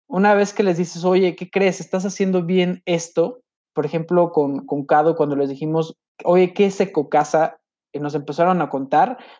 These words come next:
no sabían el tesoro que tenían. Y de ahí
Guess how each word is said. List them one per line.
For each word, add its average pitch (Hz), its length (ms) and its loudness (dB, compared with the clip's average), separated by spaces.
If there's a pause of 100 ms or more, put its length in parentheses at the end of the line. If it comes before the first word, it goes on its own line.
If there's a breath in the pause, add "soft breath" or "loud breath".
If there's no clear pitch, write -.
no 165 120 -2
sabían 185 340 2
el 170 140 0
tesoro 160 460 0
que 156 100 -6
tenían. 131 420 -8 (380)
Y 175 100 2
de 180 80 2
ahí 214 540 2